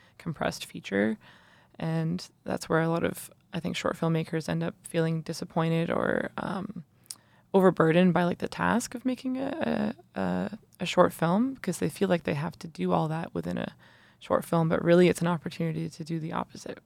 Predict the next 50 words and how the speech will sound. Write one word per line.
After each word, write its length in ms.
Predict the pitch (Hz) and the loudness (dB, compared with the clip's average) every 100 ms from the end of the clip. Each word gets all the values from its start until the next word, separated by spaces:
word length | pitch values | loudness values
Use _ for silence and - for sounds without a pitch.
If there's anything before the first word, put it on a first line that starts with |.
| _ | _
where 140 | - 90 | -6 -4
you 80 | - | -4
can 140 | 92 | -6
just 340 | - - - - - _ _ - | -8 -10 -12 -18 -20 _ _ -16
try 320 | - 180 170 | -4 0 2
out, 260 | 165 165 - | 0 -2 -2
like, 300 | 175 175 - - | -4 -4 -8 -4
maybe 180 | 180 170 | 0 4
you 80 | 175 | 4
have 200 | 160 - | 4 2
an 60 | |
idea 320 | 175 165 165 156 | 0 0 -2 -4
for, 460 | - 165 160 165 - - _ _ _ _ | -2 -2 -2 -4 -10 -20 _ _ _ _
um, 500 | - 160 156 156 160 240 _ - | -10 -6 -6 -8 -10 -14 _ -16
a 60 | |
camera, 720 | - 175 170 170 165 165 175 - | -8 -2 0 2 2 0 -2 -4
a 60 | 175 | -8
camera 300 | - 180 175 | -2 0 2
move 300 | 165 165 160 | 2 0 -4
you 100 | 170 | -4
wanna 160 | - | -4
try, 540 | 170 - - 165 160 165 - | -4 0 0 2 0 -4 -6
or, 500 | 160 156 156 156 156 _ - _ _ _ - | -4 -2 -2 -4 -8 _ -20 _ _ _ -12
um, 400 | 160 160 160 - _ - | -6 -4 -4 -8 _ -20
a 40 | |
kind 240 | - - 170 | -8 -2 -2
of 80 | - | 0
color, 580 | 170 165 165 160 180 - | 4 6 6 4 0 -4
color 220 | - 175 | -2 -2
correction 460 | 165 - - - - | 0 -2 -2 -2 -4
you 60 | 165 | -4
wanna 140 | 165 | -4
do, 320 | 160 165 160 | -6 -6 -4
or 80 | 175 | -4
just 200 | 175 185 | -2 6
something 420 | 196 185 180 165 | 8 8 2 0
that 120 | 170 | 0
you 100 | - | 2
want 260 | 165 - - | 2 0 -2
to 280 | - 170 170 - | -2 0 -2 -6
experiment 600 | - - 160 165 190 220 | -14 -2 2 4 4 4
with. 260 | 110 117 - - - - _ _ - | 4 2 0 -14 -20 -20 _ _ -12
You 140 | 175 | -6
can 160 | - 170 | 0 2
do 160 | 180 | 4
that 180 | 175 185 | 4 4
in 60 | 180 | 2
a 80 | |
short 320 | 160 - 165 - | 0 0 0 0
film 460 | 165 160 160 165 | 0 2 0 -4